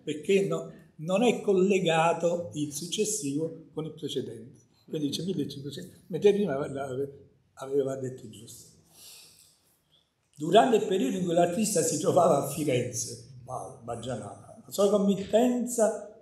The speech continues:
fu la famiglia Pucci. Ora, una famiglia nobile perché, siccome ho messo committente,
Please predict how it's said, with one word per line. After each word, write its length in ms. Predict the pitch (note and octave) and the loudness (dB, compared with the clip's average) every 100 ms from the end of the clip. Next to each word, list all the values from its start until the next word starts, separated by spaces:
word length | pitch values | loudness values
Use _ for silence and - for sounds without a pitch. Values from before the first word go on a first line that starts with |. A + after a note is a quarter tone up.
| - | -8
fu 100 | G3+ | 0
la 140 | A#3+ G#3+ | 4 4
famiglia 460 | E3 A3+ B3 F#3 | 4 2 2 2
Pucci. 640 | F3 D3+ - - C3+ C#3 C3+ | 2 0 -2 -6 -8 -8 -4
Ora, 240 | G3+ E3 D3 - - - _ _ - | 0 2 0 -4 -14 -20 _ _ -4
una 220 | G3 A3 | 2 4
famiglia 520 | A3+ A#3 E3 - D#3+ | 6 4 2 -2 -2
nobile 360 | D3+ E3 F#3 E3+ | 0 0 -2 0
perché, 540 | G3+ G3 - C#3+ - | -2 -2 -2 -2 -2
siccome 380 | - D3 - C#4 | -6 -10 -4 -2
ho 40 | |
messo 360 | D#3+ E3+ - C#3+ | 0 -2 -2 -2
committente, 1080 | D3+ D#3+ D#3+ - C#3 G#2 A#2 D3+ F3+ - | -2 -2 -8 -8 -6 -6 -8 -10 -10 -12